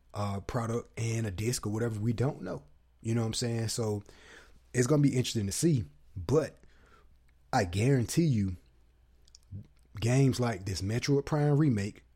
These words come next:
'cause when it drop, it's gonna sell. I'm telling you it off top. Metroid Prime is one of those, the games like Mario, Metroid, Zelda, um, those are the three main characters that,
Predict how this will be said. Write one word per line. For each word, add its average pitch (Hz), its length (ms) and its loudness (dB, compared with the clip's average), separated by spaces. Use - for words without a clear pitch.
'cause 87 140 -6
when 98 160 -2
it 160 140 4
drop, 110 300 -6
it's 123 120 0
gonna 90 160 -8
sell. 101 260 -10
I'm 117 160 -2
telling 104 240 -4
you 107 80 -6
it 98 40 -4
off 80 180 -10
top. - 300 -10
Metroid 123 400 -2
Prime 117 400 -4
is 95 180 -8
one 117 240 -2
of 117 80 2
those, 107 560 -2
the 120 80 -4
games 170 400 2
like 110 200 -2
Mario, 117 680 2
Metroid, 117 680 -2
Zelda, 110 640 0
um, 101 640 -4
those 120 180 2
are 104 160 -2
the 95 100 -8
three 113 240 0
main 107 400 -2
characters 107 520 -4
that, 101 200 -6